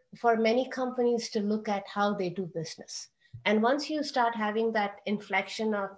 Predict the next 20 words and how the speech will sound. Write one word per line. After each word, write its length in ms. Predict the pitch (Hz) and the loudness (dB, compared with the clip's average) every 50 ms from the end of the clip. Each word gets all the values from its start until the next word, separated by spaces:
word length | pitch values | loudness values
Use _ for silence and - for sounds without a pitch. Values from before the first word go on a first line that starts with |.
| _ - | _ -4
companies 460 | 208 196 196 196 214 214 214 214 214 | -4 -4 -4 -2 0 0 0 0 -2
looking 260 | 202 196 196 - 202 | -4 -6 -6 -4 -4
at 140 | 196 190 190 | -4 -4 -6
how 180 | - 185 185 185 | -6 -6 -6 -4
they 140 | 185 180 180 | -4 -6 -6
do 160 | 185 180 180 | -4 -6 -6
business, 560 | 185 - - 254 - - 254 247 240 233 233 | -6 -6 -8 -8 -6 -4 -2 -2 -2 -2 -4
industries 580 | - 185 202 196 196 190 196 - 214 208 202 202 | -6 -6 -4 -4 -4 -6 -6 -6 -6 -6 -4 -6
looking 340 | 202 190 190 - 196 196 190 | -8 -10 -8 -6 -6 -4 -4
at 100 | 185 180 | -6 -6
how 180 | 180 180 180 170 | -6 -6 -4 -4
they 120 | 175 175 175 | -4 -4 -4
do 180 | 180 185 180 | -4 -6 -6
business, 440 | 180 - 240 240 - 240 226 214 220 | -4 -4 -4 -2 -2 -2 -2 -2 -2
and 120 | 202 185 | -4 -4
enterprises, 760 | 180 175 175 180 196 196 - 190 185 180 - 233 247 247 - - - - _ _ _ _ _ _ _ _ _ _ _ - | -4 -4 -4 -6 -8 -8 -6 -8 -8 -8 -6 -4 -4 -4 -6 -8 -20 -20 _ _ _ _ _ _ _ _ _ _ _ 0
you 120 | 226 233 | 2 6
don't 260 | 233 254 262 262 269 226 | 8 8 8 8 6 6
go 180 | 226 220 208 | 4 2 2
back, 240 | - 175 165 156 - | 2 0 -2 -2 -6